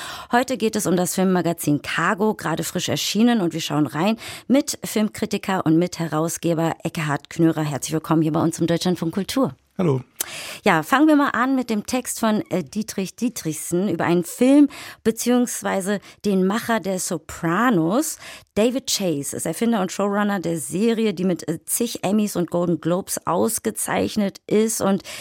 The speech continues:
Speaker 1: ja, in der Serie geht es grob gesagt um das Leben einer Mafia-Familie in New Jersey.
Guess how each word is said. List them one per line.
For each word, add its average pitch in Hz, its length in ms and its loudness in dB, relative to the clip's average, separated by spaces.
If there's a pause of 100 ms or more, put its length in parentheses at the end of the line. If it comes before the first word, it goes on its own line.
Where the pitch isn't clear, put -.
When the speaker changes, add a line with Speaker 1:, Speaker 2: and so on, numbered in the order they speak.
(140)
Speaker 1:
ja, 185 120 2
in 175 100 4
der 165 120 2
Serie 185 360 0
geht 180 180 -4
es 165 120 -6
grob 185 200 -4
gesagt 175 300 -2
um 165 80 6
das 156 200 -2
Leben 170 220 0
einer 160 200 2
Mafia-Familie 190 760 0
in 160 300 2
New 151 200 4
Jersey. 202 440 0